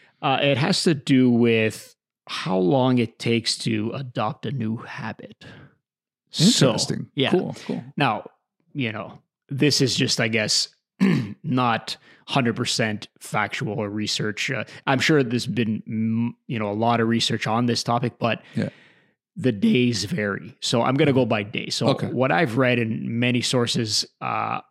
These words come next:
Speaker 1: are that it takes about twenty-one days to form a
Speaker 2: Twenty-one
Speaker 1: new
Speaker 2: days.
Speaker 1: habit.
Speaker 2: Okay.
Speaker 1: Some say between eighteen and one year.
Speaker 2: Okay.
Speaker 1: Or three hundred sixty-five days. But on average, it says about twenty-one days to adopt a new habit, and then you have to obviously stick to it thereafter.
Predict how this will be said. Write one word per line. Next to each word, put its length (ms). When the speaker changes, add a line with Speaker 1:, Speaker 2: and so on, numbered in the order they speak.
Speaker 1:
are 200
that 400
it 80
takes 160
about 300
twenty-one 640
days 460
to 80
form 300
a 20
Speaker 2:
Twenty-one 20
Speaker 1:
new 60
Speaker 2:
days. 100
Speaker 1:
habit. 440
Speaker 2:
Okay. 240
Speaker 1:
Some 240
say 240
between 460
eighteen 440
and 300
one 300
year. 360
Speaker 2:
Okay. 260
Speaker 1:
Or 60
three 160
hundred 140
sixty-five 460
days. 240
But 300
on 160
average, 320
it 60
says 200
about 220
twenty-one 360
days 200
to 100
adopt 540
a 60
new 180
habit, 380
and 100
then 160
you 80
have 240
to 60
obviously 320
stick 300
to 140
it 180
thereafter. 800